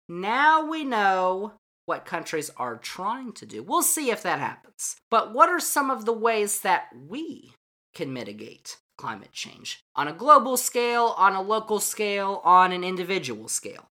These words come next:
You know, since we know that climate change is happening, because it is real and is having <laughs> seriously negative effects on our world, we need to be taking measures to help mitigate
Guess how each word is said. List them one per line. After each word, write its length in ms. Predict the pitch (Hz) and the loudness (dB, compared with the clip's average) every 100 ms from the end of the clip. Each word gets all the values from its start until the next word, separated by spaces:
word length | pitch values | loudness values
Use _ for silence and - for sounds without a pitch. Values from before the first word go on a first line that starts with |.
| _ | _
You 100 | 196 | -8
know, 320 | 175 156 175 - | -4 -2 -4 -6
since 320 | - 220 214 226 | -8 -6 -6 -4
we 120 | 247 | -4
know 120 | 277 | -2
that 140 | 233 | -4
climate 320 | - 226 220 - | 2 2 2 0
change 240 | 214 170 | -2 -2
is 120 | 143 | -4
happening, 840 | - 226 269 - 107 101 139 233 - _ _ - | -2 0 0 0 -12 -12 -14 -16 -18 _ _ -20
because 320 | 117 110 98 | -16 -14 -14
it 80 | 104 | -12
is 160 | 180 | -8
real 260 | 196 135 151 | -2 0 0
and 240 | 165 170 170 | 0 -2 0
is 320 | 233 277 - | -2 0 0
having 360 | 196 175 160 | 2 2 0
<laughs> 120 | - 220 | -2 0
seriously 460 | 160 160 160 160 | 0 0 0 -4
negative 380 | 143 139 135 123 | -4 -4 -6 -8
effects 360 | 117 143 120 - | -8 -6 -6 -2
on 160 | 135 | -2
our 140 | 123 120 | 0 -2
world, 360 | 120 117 127 - _ _ _ - | -2 -4 -4 -8 _ _ _ -8
we 160 | 180 | -4
need 200 | 208 320 | -2 -2
to 80 | 370 | -4
be 120 | 254 | -4
taking 380 | 226 247 233 202 | -4 -4 -4 -4
measures 400 | 208 208 196 - | -2 -2 -2 -6
to 80 | - | -4
help 240 | 180 185 143 | 2 2 0
mitigate 560 | 190 202 156 151 - | -4 -2 -2 -4 -4